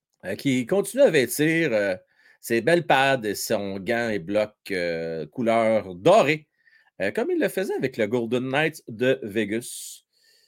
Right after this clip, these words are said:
Peut-être une petite, euh, tra-, euh, peut-être une petite superstition. Marc-André Fleury, je pense qu'il est bien superstitieux. Oui, oui, oui, je pense que oui. Parce qu'il va, mon Xavier,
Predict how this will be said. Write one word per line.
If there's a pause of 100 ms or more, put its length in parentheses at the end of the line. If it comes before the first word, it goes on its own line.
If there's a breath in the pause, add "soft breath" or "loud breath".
(640)
Peut-être
une
petite,
euh,
tra-,
euh,
peut-être
une
petite
superstition.
Marc-André
Fleury,
je
pense
qu'il
est
bien
superstitieux. (100)
Oui,
oui,
oui,
je
pense
que
oui. (280)
Parce
qu'il
va,
mon
Xavier,